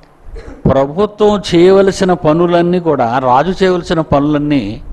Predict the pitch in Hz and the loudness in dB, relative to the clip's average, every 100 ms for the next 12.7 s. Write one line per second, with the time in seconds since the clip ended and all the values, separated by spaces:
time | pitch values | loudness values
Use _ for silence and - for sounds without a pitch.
0 | - - - - - - - _ _ - | -14 -14 -18 -18 -18 -20 -20 _ _ -20
1 | - - - - - - - - 120 143 | -20 -20 -20 -20 -20 -20 -20 -8 0 2
2 | 170 190 202 202 202 196 190 170 151 147 | 4 2 0 -2 -2 0 -2 -2 -2 -4
3 | 165 - 175 156 139 135 135 143 135 143 | -4 -2 0 0 0 0 0 2 4 4
4 | 156 156 147 151 151 139 131 127 117 110 | 2 0 -2 -2 0 0 -2 -2 -2 -2
5 | 117 - 139 123 113 110 113 113 117 127 | -2 -2 -2 0 -2 -2 0 2 2 0
6 | 127 117 117 117 117 - 113 107 98 101 | -2 -2 -2 -2 -4 -6 -6 -6 -8 -8
7 | 101 101 110 123 120 120 123 117 120 95 | -6 -6 -4 0 0 0 -2 -2 -2 -2
8 | 92 - - - - - - - - - | -6 -14 -20 -16 -14 -14 -14 -14 -14 -14
9 | - - - - 107 107 120 135 135 151 | -16 -18 -20 -4 -2 0 0 0 0 0
10 | 156 151 170 170 170 170 - - - - | -2 -2 -2 -2 -4 -10 -14 -20 -20 -18
11 | - 101 107 123 135 127 139 135 139 143 | -6 -2 2 2 0 -2 -2 0 0 0
12 | 156 165 156 165 170 160 | 0 -2 -2 -2 -2 -4